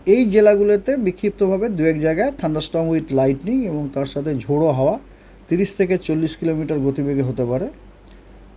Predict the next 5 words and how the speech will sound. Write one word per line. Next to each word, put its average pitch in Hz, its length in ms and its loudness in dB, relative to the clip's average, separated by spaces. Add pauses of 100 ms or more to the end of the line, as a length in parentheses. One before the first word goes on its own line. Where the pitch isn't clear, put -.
(680)
আট, 196 220 0 (440)
আট, 214 300 2 (120)
নয়, 190 440 2
দশ, 156 380 0
এগারো 117 380 -4